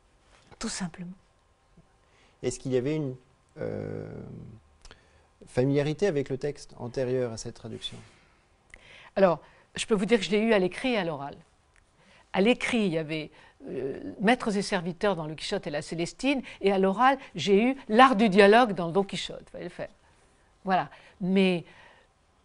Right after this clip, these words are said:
Speaker 1: à part la phrase dont je vous ai parlé, euh, avec Chano, il n'y avait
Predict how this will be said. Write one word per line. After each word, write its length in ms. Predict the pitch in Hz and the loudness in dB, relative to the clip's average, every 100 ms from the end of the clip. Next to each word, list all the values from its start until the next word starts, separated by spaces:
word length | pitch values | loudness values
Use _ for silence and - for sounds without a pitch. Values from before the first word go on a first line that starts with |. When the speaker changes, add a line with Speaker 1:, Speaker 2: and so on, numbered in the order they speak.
| _ _ _ _ - | _ _ _ _ 2
Speaker 1:
à 80 | 190 | 4
part 240 | 226 226 | 6 6
la 100 | 214 | 6
phrase 420 | - - 220 202 170 | 4 6 8 8 4
dont 140 | 170 | 0
je 100 | 170 | 0
vous 220 | 170 151 | -2 -4
ai 40 | 165 | 0
parlé, 560 | 180 160 175 175 165 | 2 4 4 4 2
euh, 180 | 139 139 - | -2 -4 -6
avec 340 | 156 147 - | -6 -6 0
Chano, 400 | 240 247 277 311 - - - - - _ _ | 4 6 6 4 -2 -20 -20 -20 -20 _ _
il 40 | - | -14
n'y 60 | |
avait 160 | - | -12